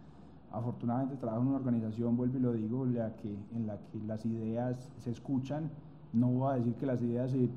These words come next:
se, se materializan inmediatamente, claro que no, tenemos dificultades por tamaño en, en llevar las ideas a que se ejecuten, pero las ideas se discuten y las ideas se valoran y las ideas se aplauden y, y se llevan.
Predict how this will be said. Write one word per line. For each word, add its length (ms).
se, 360
se 120
materializan 720
inmediatamente, 920
claro 300
que 100
no, 280
tenemos 440
dificultades 760
por 160
tamaño 580
en, 140
en 120
llevar 240
las 200
ideas 320
a 80
que 100
se 80
ejecuten, 600
pero 160
las 180
ideas 420
se 140
discuten 640
y 60
las 200
ideas 380
se 80
valoran 560
y 60
las 200
ideas 360
se 100
aplauden 680
y, 60
y 20
se 160
llevan. 400